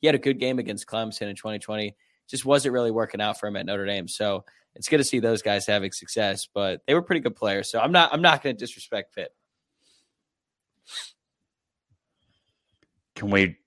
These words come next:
Speaker 2: keep disrespecting Notre Dame?
Speaker 1: Yeah, I've got
Speaker 2: Okay,
Speaker 1: picks
Speaker 2: okay,
Speaker 1: that I
Speaker 2: thank
Speaker 1: can
Speaker 2: you,
Speaker 1: take.
Speaker 2: thank you. Yeah, yeah, yeah. So we, we appreciate, um, all these fun insights into Notre Dame, uh,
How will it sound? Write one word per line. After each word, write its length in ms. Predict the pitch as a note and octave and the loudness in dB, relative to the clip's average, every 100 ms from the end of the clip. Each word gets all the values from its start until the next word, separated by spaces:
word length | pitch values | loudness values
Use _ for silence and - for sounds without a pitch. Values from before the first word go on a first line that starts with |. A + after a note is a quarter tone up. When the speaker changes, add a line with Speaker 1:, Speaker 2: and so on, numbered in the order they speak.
| _ | _
Speaker 2:
keep 180 | - G2 | -2 0
disrespecting 600 | F2+ F2 F2+ - F#2+ F#2 | 0 -2 0 4 2 2
Notre 240 | F2 F2 E2+ | 0 2 4
Dame? 280 | F2 F2 F2+ _ _ _ _ | 4 4 0 _ _ _ _
Speaker 1:
Yeah, 280 | - C3 F#2 - | -2 0 -2 -4
I've 160 | - A#2+ | -2 2
got 120 | A#2 | 6
Speaker 2:
Okay, 180 | A#2+ F#2 | 6 6
Speaker 1:
picks 100 | D#2+ | 4
Speaker 2:
okay, 100 | F2+ | 2
Speaker 1:
that 100 | F#2 | 0
I 40 | F2 | 0
Speaker 2:
thank 140 | F#2 | -2
Speaker 1:
can 60 | E2 | -4
Speaker 2:
you, 60 | |
Speaker 1:
take. 80 | D#2+ | -4
Speaker 2:
thank 160 | F#2 D#2 | -2 -4
you. 80 | - - | -8 -8
Yeah, 180 | D#2+ D#2 | -2 0
yeah, 80 | D#2 | 0
yeah. 180 | D2+ D2 - - - - _ _ - - | 0 -2 -8 -20 -20 -20 _ _ -20 -18
So 220 | - E3+ D#3 | 0 6 6
we, 300 | - D3 - | 8 6 6
we 160 | C#3 | 6
appreciate, 680 | C3 - D#3+ - C#3+ A2+ G#2 | 6 6 4 6 6 4 4
um, 460 | G2+ F#2+ F2+ F2 - _ | 6 6 6 2 -8 _
all 160 | G#2+ G2 | 4 6
these 220 | G2+ - | 4 2
fun 240 | - A2 | 6 6
insights 500 | G2+ F#2+ - F2+ E2 | 6 2 2 2 0
into 220 | F2 E2 | -6 -6
Notre 300 | F2 F2 E2+ | 0 2 4
Dame, 400 | D#2+ F2+ F2 D#2 - - - _ - | 4 4 4 0 -10 -20 -20 _ 0
uh, 480 | E2 D#2+ D#2 C#2 | 4 6 6 4